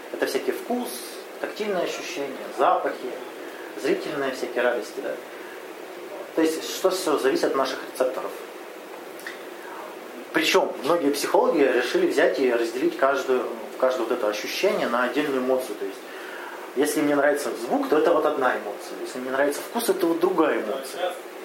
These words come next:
Прибежали другие психологи, сказали: "Нифига это не эмоции, вообще это просто переживание чувств". А почему они так решили? Потому что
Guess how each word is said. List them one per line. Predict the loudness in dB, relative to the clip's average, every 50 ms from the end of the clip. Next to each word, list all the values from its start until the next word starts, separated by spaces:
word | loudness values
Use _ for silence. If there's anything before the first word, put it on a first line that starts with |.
| -12 -10 -10 -8 -8 -8 -8 -8 -8 -4
Прибежали | 0 2 4 6 8 6 6
другие | 6 4 4 4 2
психологи, | 4 4 4 4 6 2
сказали: | 0 2 2 2 2 2
"Нифига | -2 -2 0 4 4 4
это | 4 2
не | 0 -2 2
эмоции, | 4 4 4 4 4 2 4
вообще | 6 6 4 4 4 6
это | 6 6 6 6 2 2 2
просто | 2 2 2 2 0
переживание | -2 -2 -2 0 2 4 4 4 4 2 0
чувств". | -2 2 2 2 2 2 -2 -8 -10 -10 -12 -12 -12 -14 -14 -14 -14 -14 -14 -14 -14 -14 -14 -14 -14 -14 -14 -14 -12 -12 -10 -8 -6 -2
А | 0 2 4 4 4 2 0 -2 -8 -10 -10 -10 -10 -10 -10 -12 -10 -6
почему | -4 -2 2 4 4 6
они | 4 4
так | 0 0 0 0
решили? | -2 -2 0 -2 -2 -4 -4
Потому | -4 -4 -2 0 0 0
что | 2 4 4 4 4 2 0